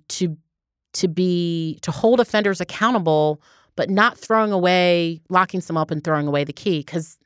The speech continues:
that's not proving safer. It's just creating a system where children are watching their mothers and fathers, you know, from the outside. And we're creating trauma on families that are ripped apart every day.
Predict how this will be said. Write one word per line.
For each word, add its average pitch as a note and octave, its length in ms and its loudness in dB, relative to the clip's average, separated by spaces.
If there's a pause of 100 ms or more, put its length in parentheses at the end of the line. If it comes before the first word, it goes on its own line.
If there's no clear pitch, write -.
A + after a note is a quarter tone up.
(180)
that's A3 200 0
not C#4 200 0
proving F#3 320 -2
safer. - 400 -6
It's - 140 -12
just - 220 -6
creating F3+ 480 0
a E3 40 -4
system D#3 520 -2
where C#3+ 300 0 (720)
children F#3 520 2
are D3 100 2
watching D#3+ 460 0
their D3 100 -2
mothers D#3 400 0
and D3+ 100 -6
fathers, D3 840 0 (120)
you E3 100 -4
know, C#3+ 400 0
from D3+ 260 -2
the D3 140 -4
outside. C#3+ 760 -2 (460)
And D#3+ 160 2
we're D#3+ 240 6
creating E3+ 880 0
trauma E3+ 640 2 (240)
on E3+ 200 0
families D#3+ 680 -2
that D#3+ 160 -2
are D#3 80 4
ripped E3+ 240 0
apart E3 320 2
every D#3+ 260 -4
day. C#3+ 500 0